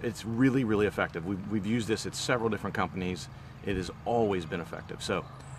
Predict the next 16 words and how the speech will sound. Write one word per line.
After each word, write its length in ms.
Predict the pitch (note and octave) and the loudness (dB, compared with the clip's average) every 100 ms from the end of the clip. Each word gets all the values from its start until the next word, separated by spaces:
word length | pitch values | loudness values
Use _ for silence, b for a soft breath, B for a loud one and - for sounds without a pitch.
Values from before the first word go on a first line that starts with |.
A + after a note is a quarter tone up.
| B B - | B B 4
that 260 | A#2+ B2+ - | 6 6 6
is 220 | A2 F2+ | 0 0
the 60 | |
tip 200 | F2 G#2 | -4 -4
for 80 | - | -4
today. 340 | F2 G2 F#2 F2+ | -2 2 2 2
Go 200 | A#2+ A#2+ | 6 6
out 80 | |
and 80 | A#2 | 6
check 180 | - G#2 | 2 0
out 140 | G2+ | 2
Mister 240 | F#2+ G#2 G2 | 0 -2 0
Biz 180 | G2 F2 | 0 0
Program 400 | - G2+ G2 F#2 | 0 2 2 2
dot 220 | F2+ D#2+ | 0 0
com. 360 | A2 G2+ G2 | 2 2 2